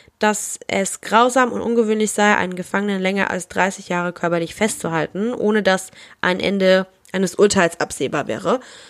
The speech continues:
könnten Gefangene nicht nur untereinander, sondern auch gegenüber dem für ihr Wohlergehen verantwortlichen Personal widerspenstig, gewalttätig und grausam werden, quasi weil die durchdrehen, ja? Dies bedeutete, dass Spanien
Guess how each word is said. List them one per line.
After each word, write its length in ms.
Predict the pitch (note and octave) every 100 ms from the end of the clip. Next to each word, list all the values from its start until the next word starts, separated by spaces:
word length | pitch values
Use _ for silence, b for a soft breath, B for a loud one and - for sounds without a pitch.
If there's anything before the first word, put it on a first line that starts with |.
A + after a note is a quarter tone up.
| B
könnten 400 | - G#3 G3+ G3
Gefangene 420 | F#3+ - F3+ F#3 F3
nicht 220 | F3 -
nur 240 | F3 E3
untereinander, 600 | A#3 C4 B3 C4 C4 C4
sondern 320 | G#3 F#3 F3
auch 60 | E3
gegenüber 380 | F#3+ F#3 F3+ E3+
dem 200 | E3 D#3+
für 120 | -
ihr 240 | - F3
Wohlergehen 580 | F3+ G3+ A3 G3+ F#3+ G3+
verantwortlichen 880 | - - F3 F3+ F3 E3 F3 E3+ -
Personal 480 | - F3 F3+ F3+ F3
widerspenstig, 720 | A#3+ C#4 - A#3+ A#3+ B3 - B B B
gewalttätig 760 | - F3+ F#3 F#3+ - F#3 F#3 -
und 160 | F#3 F3
grausam 460 | - D#3 D#3 D3
werden, 220 | D3+ -
quasi 360 | - E3 D#3+ D#3+
weil 100 | D#3+
die 120 | D#3+
durchdrehen, 520 | F#3 F#3+ - D#3+ C#3+ - -
ja? 300 | - F#3+ A3+ _ B B B B B B -
Dies 180 | C#4 -
bedeutete, 480 | A#3 G#3+ G#3+ F3
dass 140 | F3 E3+
Spanien 440 | F3+ F3+ A3 A#3+